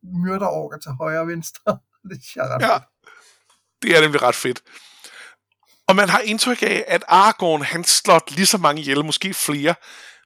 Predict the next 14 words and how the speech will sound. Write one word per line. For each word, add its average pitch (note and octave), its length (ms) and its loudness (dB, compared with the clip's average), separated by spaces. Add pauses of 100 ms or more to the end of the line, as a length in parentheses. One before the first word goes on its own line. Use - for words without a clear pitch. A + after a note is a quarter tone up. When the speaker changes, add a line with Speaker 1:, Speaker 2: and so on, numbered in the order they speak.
Speaker 2:
men, F3 300 -2 (380)
men G3+ 140 -2
han G3 180 -2
går G3+ 100 4
ikke G3+ 180 4
op G3+ 160 6
i B3 60 -2
at A#3+ 120 -8
tælle G#3 300 2
det G#3+ 100 0
på - 100 -10
samme D#3+ 260 4
måde. E3 240 2 (420)
Speaker 1:
Nej, C3 140 -10